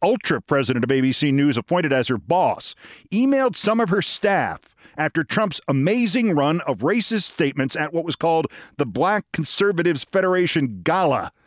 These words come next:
This was last Saturday. She wrote to them by email, "No matter one's politics, the fact that a person running for president of the United States made these remarks,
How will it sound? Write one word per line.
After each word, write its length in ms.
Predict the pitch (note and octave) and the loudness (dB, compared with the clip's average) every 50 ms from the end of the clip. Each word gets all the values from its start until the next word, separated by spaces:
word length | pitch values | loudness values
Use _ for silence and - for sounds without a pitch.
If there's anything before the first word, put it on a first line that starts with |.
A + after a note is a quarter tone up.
| _ _ _ _ _ _ - | _ _ _ _ _ _ -12
This 100 | B2+ - | -4 -2
was 160 | D3 B2 A#2 | -2 0 0
last 460 | C#3+ E3 E3+ E3+ E3 D3 - - - | 0 2 2 2 0 -2 -4 -6 -4
Saturday. 640 | - - G3+ F#3+ F3 C#3+ B2 F#2+ F2 D#2 - - _ _ _ _ _ _ _ _ _ _ | -2 0 2 2 2 0 0 -2 -6 -8 -12 -18 _ _ _ _ _ _ _ _ _ _
She 240 | - - - D#3 E3+ | -12 -6 -4 -2 0
wrote 340 | C#3+ B2+ F3+ A3+ C4+ G#3 - | 2 2 2 2 0 0 -2
to 80 | - A#3+ | -2 0
them 240 | F3+ F3+ F#3+ F3+ | 0 0 0 0
by 240 | C#3+ D#3+ D3+ D3+ D#3+ D#3 | 2 2 2 0 0 0
email, 600 | F#3+ A3 A3+ F3+ D3 A#2+ A2 G#2 A2 D3+ F3 D#3+ - - - _ _ _ _ _ _ | 0 2 2 2 2 2 2 0 0 0 -2 -4 -8 -14 -20 _ _ _ _ _ _
"No 180 | - C3+ D#3 D#3 | 0 0 2 2
matter 360 | D3 D#3 F#3 A3+ C4 C#4+ C4+ | 2 2 2 2 2 2 2
one's 520 | G#3+ D3+ C#3+ F3 G3+ A3+ A#3 A#3 A3 - | 2 2 2 2 2 2 2 0 0 -2
politics, 720 | - _ - - G3 A3+ G3 D3+ C3+ - - D3 F3+ - - | -6 _ -2 0 0 2 2 0 0 0 -2 -2 -2 -2 -6
the 100 | C3+ A#2 | -8 -4
fact 280 | - F#3+ G3+ A3 - | -2 -2 -2 -2 -2
that 100 | - E3 | -2 -2
a 40 | D3+ | -2
person 440 | A2+ - - A3 B3+ G#3+ - C4 F3+ | -2 -2 0 0 0 0 0 0 2
running 240 | D#3 D#3 E3 G3 G3 | 2 2 2 0 0
for 100 | - C#3 | -2 -4
president 460 | - - F#3+ G#3 G#3+ F#3 B3+ A#3 A3+ | -2 0 0 0 2 2 0 0 0
of 60 | G#3 C#3+ | 2 2
the 40 | |
United 360 | D3 D#3 E3 F3+ G3+ G#3+ E3 - | 2 2 2 0 0 -2 -2 -2
States 280 | - D3+ D#3 - - | 0 0 0 0 0
made 360 | A2+ B2+ D#3 G3 A#3 B3 G3 | 0 0 2 2 0 0 0
these 240 | F3+ A3 A3 G3+ D3 | -2 0 0 0 0
remarks, 500 | F#3+ F#3 D3+ C#3+ D3+ F#3+ F3+ - - - | 0 2 2 2 0 0 -2 -6 -12 -18